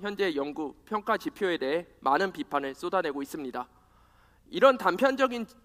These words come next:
지표는 반드시 부작용을 만들게 되는데요. 우선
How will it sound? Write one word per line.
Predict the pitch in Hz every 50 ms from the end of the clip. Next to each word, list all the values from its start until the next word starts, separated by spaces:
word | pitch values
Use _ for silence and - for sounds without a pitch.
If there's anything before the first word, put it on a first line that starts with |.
| _ -
지표는 | - - - - - 240 233 220 185 175 185 175 147 127 127 - _ _ - - - _ _ _ -
반드시 | - 147 160 185 226 226 - 202
부작용을 | - - 156 165 208 226 247 262 254 233 226
만들게 | 196 147 139 139 165 156 165 147
되는데요. | 139 135 135 127 127 131 156 165 143 131 - - - _ _ -
우선 | - - 127 151 160 170 - 233 233 247 254 254 247 240